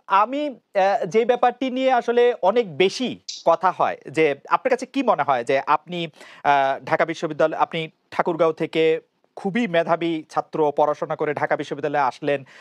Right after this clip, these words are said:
লতে আপনি অনার্স করলেন, মাস্টার্স করলেন, তারপরে আপনি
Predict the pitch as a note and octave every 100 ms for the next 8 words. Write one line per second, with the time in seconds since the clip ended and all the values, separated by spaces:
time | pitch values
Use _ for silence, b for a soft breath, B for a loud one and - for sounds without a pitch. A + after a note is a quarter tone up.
0 | B C3+ C#3 D3+ F#3+ F3 E3+ E3 - C#3+
1 | D#3 D#3 D#3 C3+ D3+ D#3+ - C#3+ C3+ C#3+
2 | C#3 C3 C#3 - E3+ - C#3 C3 C3+ C3+
3 | - C3 F3 D#3+ D3+ D#3+ D#3